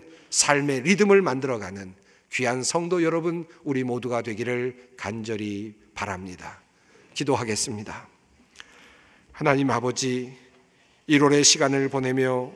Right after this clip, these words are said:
우리가 받을 복을 꿈꾸어 봅니다. 하나님께서 주시는 복을 받아 누리기를 원합니다. 주님의 말씀,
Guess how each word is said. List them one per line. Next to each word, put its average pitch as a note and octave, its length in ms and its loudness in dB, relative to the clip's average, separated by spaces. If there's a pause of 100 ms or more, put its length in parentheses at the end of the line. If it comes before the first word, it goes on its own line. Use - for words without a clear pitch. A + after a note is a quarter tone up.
우리가 B2 360 0
받을 B2 340 0
복을 A#2+ 360 -4
꿈꾸어 B2 460 -4
봅니다. G#2+ 640 -8 (460)
하나님께서 B2+ 560 0
주시는 B2 540 -4
복을 B2 340 -2
받아 B2 260 -4
누리기를 A#2+ 580 -4
원합니다. G#2+ 680 -8 (680)
주님의 C3+ 320 -2
말씀, C3+ 680 -2